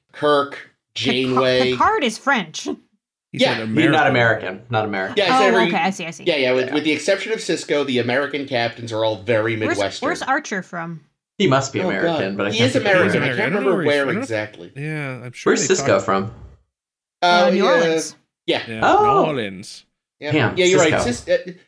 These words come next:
Speaker 1: Archer might break that trend. That
Speaker 3: Yeah, I
Speaker 1: motherfucker
Speaker 3: think, I
Speaker 1: loves
Speaker 3: think
Speaker 1: water polo.
Speaker 3: Yeah, and he, and there's definitely lots of scenes of him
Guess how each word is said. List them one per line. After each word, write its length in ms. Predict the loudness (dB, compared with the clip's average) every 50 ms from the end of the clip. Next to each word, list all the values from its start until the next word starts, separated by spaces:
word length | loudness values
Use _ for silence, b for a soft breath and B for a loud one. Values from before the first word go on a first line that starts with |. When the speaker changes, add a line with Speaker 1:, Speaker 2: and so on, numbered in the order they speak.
| _ _ 2
Speaker 1:
Archer 340 | 2 2 2 2 0 0
might 300 | 2 2 0 0 0 0
break 240 | 0 0 0 0 0
that 220 | -2 -2 -2 -2 -2
trend. 380 | -2 0 0 2 0 0 -2
That 180 | -2 -2 -2 -2
Speaker 3:
Yeah, 60 | -2
I 20 |
Speaker 1:
motherfucker 400 | -2 -2 0 0 0 0 0 0 0
Speaker 3:
think, 140 | 0 2 2
I 20 |
Speaker 1:
loves 220 | 2 2 2 2 0
Speaker 3:
think 120 | 0 0
Speaker 1:
water 240 | 0 0 0 -2 -4
polo. 500 | -4 -2 -2 -2 0 -2 -2 -4 -4 -8 -14 -18 -20 -20 -12 -6
Speaker 3:
Yeah, 240 | -2 -2 0 0
and 180 | 0 -2 -2 -2
he, 320 | -2 -2 -4 -4 -6 -6 -6
and 200 | -6 -6 -6 -4
there's 300 | -2 -2 -2 -4 -6 -8
definitely 360 | -6 -6 -6 -4 -4 -4 -4
lots 260 | -2 -2 -4 -4 -4 -8
of 80 | -12 -10
scenes 300 | -8 -8 -8 -8 -8 -10
of 80 | -10
him 240 | -10 -10 -10 -10 -12